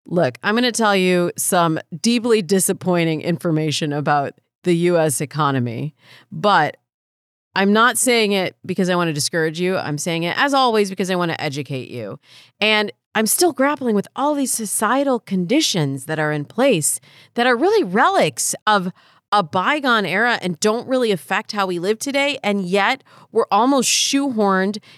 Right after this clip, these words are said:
into choices that may not serve us. And look, I say all of this being happily married. My husband and I are coming up on fifteen years of marriage. So I'm very much pro-marriage, but I'm equally pro you living the life that you wanna live.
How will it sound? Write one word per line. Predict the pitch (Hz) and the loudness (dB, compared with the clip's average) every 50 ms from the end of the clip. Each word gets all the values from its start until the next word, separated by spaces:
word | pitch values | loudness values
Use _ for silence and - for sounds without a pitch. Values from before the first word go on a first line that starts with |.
| _ _ - | _ _ -2
into | 247 240 254 247 - 233 | 0 2 2 2 0 -2
choices | 214 - - - 214 214 208 196 - - 165 151 147 151 156 156 - - _ _ _ _ _ _ | -6 -4 -2 0 2 2 2 0 0 -2 -2 -2 -2 -4 -6 -8 -12 -14 _ _ _ _ _ _
that | - 170 196 185 170 165 170 170 - _ - | -6 -2 0 0 2 2 0 -2 -4 _ -10
may | - 160 175 185 208 226 247 262 | -6 -4 -2 0 0 0 0 0
not | 254 226 214 214 - | 0 2 0 0 0
serve | - - 180 190 208 | -2 -2 -2 0 0
us. | 233 - - | -2 -2 -2
And | - 269 302 | -2 0 2
look, | 359 339 247 - - | 2 2 0 -2 -4
I | 247 247 | -6 -6
say | - - 359 330 | -4 -2 -2 0
all | 262 247 240 240 | 0 0 0 -2
of | 214 | 0
this | 202 202 190 | 0 -2 -2
being | - - 202 190 190 180 - - - _ | -2 -4 -4 -2 -2 -4 -6 -12 -20 _
happily | - - - 190 214 - 233 240 | -10 -4 -2 -2 0 0 0 0
married. | 226 196 185 185 190 202 196 | 0 0 0 0 0 -2 -2
My | 175 156 | -2 -2
husband | 160 180 190 180 - 202 202 | -2 -2 -4 -4 -6 -6 -4
and | 196 190 | -2 -2
I | 175 175 180 180 180 _ - - _ _ - | 0 0 -2 -2 -6 _ -20 -20 _ _ -10
are | - | -8
coming | 156 - 190 185 190 | -2 -2 0 0 0
up | 185 170 | 0 0
on | 165 160 - | -2 -4 -4
fifteen | - 233 240 - - 233 | -4 -4 -4 -2 -2 -2
years | 208 196 185 185 | 0 0 -2 -2
of | 170 | -2
marriage. | 170 170 170 160 - | -2 -4 -4 -4 -2
So | - - 269 | -2 0 0
I'm | - 247 269 254 233 | 0 0 0 0 -2
very | 190 220 269 302 330 339 | -2 -2 0 0 2 2
much | 311 254 226 - - - - | 2 2 0 0 -4 -8 -12
pro-marriage, | - - 240 233 226 208 180 160 175 202 233 262 294 302 269 - - _ - - - - _ | -4 0 2 2 2 2 2 0 2 2 2 0 0 -2 -6 -10 -12 _ -20 -20 -20 -12 _
but | - 233 | -2 0
I'm | 226 233 220 - _ - | 0 0 0 -2 _ -2
equally | 294 320 359 - - 277 240 202 190 175 170 165 160 151 - - | 0 0 0 0 2 2 2 4 4 2 2 0 -2 -4 -8 -14
pro | - - - 247 254 254 247 233 226 220 226 208 _ _ _ _ | -18 -8 -2 0 2 2 4 4 4 4 2 0 _ _ _ _
you | - 175 180 220 254 262 269 | -10 -4 0 2 2 2 2
living | 262 226 226 226 220 233 226 | 4 4 4 4 4 2 0
the | 214 202 | 0 2
life | 180 180 185 185 180 170 - | 2 2 2 2 0 -2 -6
that | 175 | -10
you | 139 143 165 165 | -8 -6 -6 -4
wanna | 160 151 143 139 | -4 -4 -4 -6
live. | 135 135 110 69 - - | -6 -8 -10 -10 -14 -18